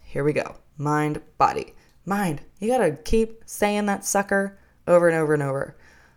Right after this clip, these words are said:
A hundred percent is possible one hundred percent of the time. This morning, <laughs> this morning I woke up. I'm like, "Oh, it's Monday. The podcast isn't recorded yet.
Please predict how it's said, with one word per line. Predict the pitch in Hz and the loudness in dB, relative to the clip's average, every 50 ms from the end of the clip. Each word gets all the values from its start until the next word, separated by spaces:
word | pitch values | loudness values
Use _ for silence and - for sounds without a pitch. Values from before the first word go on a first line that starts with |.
| _ _ _ _ | _ _ _ _
A | - | -18
hundred | - - 175 175 180 254 240 | -6 -2 0 4 4 4 4
percent | - 233 220 196 196 185 185 | 4 2 2 4 2 2 2
is | 185 175 | 0 -2
possible | 180 160 156 156 165 170 175 151 143 135 135 | -4 -4 -4 -4 -2 -2 -2 -2 -2 -4 -4
one | 139 139 | -4 -4
hundred | 139 135 147 160 156 175 175 - | -4 -4 -4 -4 -4 -6 -8 -8
percent | 185 170 - 147 143 143 | -8 -6 -4 -4 -6 -4
of | 135 | -6
the | - 135 | -6 -2
time. | - 156 143 139 131 - - - - - - - _ | 0 0 0 0 -4 -8 -12 -16 -20 -20 -20 -4 _
This | 208 220 214 - 196 | 2 2 2 2 -2
morning, | 202 214 220 240 254 233 180 165 147 139 143 156 180 202 - - - - - - - - _ _ | 0 2 4 6 6 6 4 4 4 4 4 4 8 8 8 8 6 -2 -10 -20 -20 -20 _ _
<laughs> | _ _ - _ _ - - - - - | _ _ -20 _ _ -20 -20 -20 -8 -6
this | 196 202 - - - - | -4 -4 -4 -6 -8 -4
morning | 302 311 320 214 160 147 143 | -2 0 0 0 0 -2 -2
I | 139 | -4
woke | 135 139 143 139 135 - | -2 -2 -4 -4 -2 -2
up. | 190 247 269 - - - _ - - | -4 -4 -4 -6 -16 -20 _ -20 -20
I'm | - - - - - - - _ _ - 254 262 | -20 -20 -20 -20 -20 -20 -20 _ _ -8 -8 -8
like, | 254 - - - | -8 -8 -12 -10
"Oh, | 392 392 349 226 - - - - - - - - _ - | -6 -4 -4 -4 -6 -8 -16 -20 -20 -20 -20 -20 _ -12
it's | - 262 262 262 - - | -10 -10 -8 -8 -6 -6
Monday. | 262 285 302 311 302 - - 147 139 - - - - _ | -6 -6 -4 -4 -4 -4 -4 -4 -6 -8 -14 -20 -20 _
The | - 147 | -10 -8
podcast | - 147 147 143 - - 170 160 151 - - - | -6 -4 -4 -6 -6 -6 -8 -8 -8 -8 -8 -6
isn't | 165 156 185 190 180 - | -6 -4 -4 -6 -6 -8
recorded | 214 208 - - 247 262 262 254 214 180 | -10 -10 -4 -4 -4 -2 -2 -2 -4 -2
yet. | 165 147 139 - - - - | -4 -6 -6 -8 -12 -14 -14